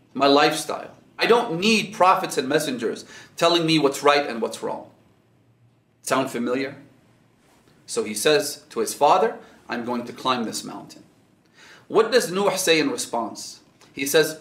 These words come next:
"لا عاصم اليوم من أمر الله إلا من رحم." No one can be saved today from God's command. No one can find refuge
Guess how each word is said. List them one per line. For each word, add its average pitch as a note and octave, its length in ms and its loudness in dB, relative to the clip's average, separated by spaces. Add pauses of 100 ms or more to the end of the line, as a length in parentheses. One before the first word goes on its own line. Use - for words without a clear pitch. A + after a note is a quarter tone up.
"لا G#3+ 500 4
عاصم F3+ 580 4
اليوم C#3 460 2 (100)
من A#2+ 140 -4
أمر A#2+ 220 -6
الله A2 480 -6 (320)
إلا F#3 500 4
من - 100 -8
رحم." C#3+ 420 -6 (440)
No A3 280 4
one G#3 280 4
can E3 180 -6
be D3 120 -4
saved E3 400 0
today C3+ 360 2 (200)
from A#2+ 240 -4
God's C3+ 320 4
command. A#2+ 540 -8 (560)
No G#3+ 300 4
one A#3 220 4
can D#3 160 -2
find E3 360 2
refuge C#3 580 0